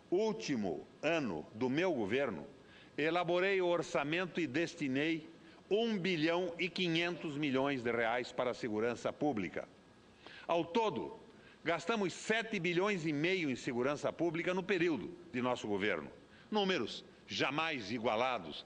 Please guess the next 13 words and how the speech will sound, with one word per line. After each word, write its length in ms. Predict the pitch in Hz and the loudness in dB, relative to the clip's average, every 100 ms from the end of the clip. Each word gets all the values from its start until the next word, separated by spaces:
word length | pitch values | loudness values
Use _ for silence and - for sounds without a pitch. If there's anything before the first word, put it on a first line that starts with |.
| - - | -12 -4
na 140 | 120 | -4
história 320 | - 120 104 | 0 0 0
do 80 | 92 | -2
Estado. 340 | - 82 65 - - - - - - - - | -4 -2 -4 -8 -20 -20 -20 -20 -20 -20 -2
Ao 200 | 190 190 | 0 2
contrário 880 | 226 196 165 196 196 185 104 73 78 | 0 0 0 0 2 0 -2 -8 -8
do 100 | 98 | -8
que 140 | 107 143 | -2 0
a 40 | |
revista 600 | 135 127 127 160 - 117 | 2 2 0 -2 -2 -4
e 80 | 104 | -4
seus 320 | - 143 107 | -2 -2 -2
informantes 920 | 117 110 107 120 139 113 - - - | -4 -2 0 0 0 -4 -10 -18 -20